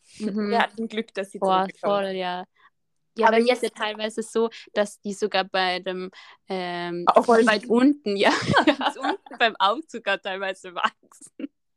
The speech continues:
Speaker 1: <laughs> Ganz unten beim Lid
Speaker 2: Auf dem
Speaker 1: schon
Speaker 2: Kopf,
Speaker 1: immer.
Speaker 2: das ist so absurd. Bei dir auf dem Kopf hast du nicht so viel Haare, aber sonst Augenbrauen hast für, weiß nicht, für zehn Leben.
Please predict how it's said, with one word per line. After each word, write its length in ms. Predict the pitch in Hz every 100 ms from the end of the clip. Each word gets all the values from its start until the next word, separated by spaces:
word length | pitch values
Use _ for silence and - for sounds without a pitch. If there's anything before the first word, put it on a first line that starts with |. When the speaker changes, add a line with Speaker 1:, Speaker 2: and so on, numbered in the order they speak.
| 640
Speaker 1:
<laughs> 720 | - - - - - 523 508
Ganz 300 | 277 269 277
unten 420 | 480 285 440 269
beim 220 | 247 240 240
Lid 160 | 240
Speaker 2:
Auf 120 | 311 370
dem 100 | 339
Speaker 1:
schon 100 | -
Speaker 2:
Kopf, 180 | 330
Speaker 1:
immer. 180 | 240 202 - -
Speaker 2:
das 180 | 311 359
ist 180 | 370 -
so 80 | 311
absurd. 420 | 285 - 330 320
Bei 100 | 269
dir 220 | 269 269
auf 80 | 277
dem 140 | 285 277
Kopf 240 | 285 -
hast 200 | 294 294
du 40 | 277
nicht 120 | 285
so 120 | 294
viel 200 | 254 294
Haare, 340 | 262 226 247 254
aber 200 | 240 254
sonst 440 | - 247 302 - -
Augenbrauen 600 | 233 254 240 233 247 262
hast 240 | 247 _
für, 160 | - 226
weiß 200 | 226 233
nicht, 160 | 226 -
für 140 | 226
zehn 240 | - 226
Leben. 300 | 226 233 226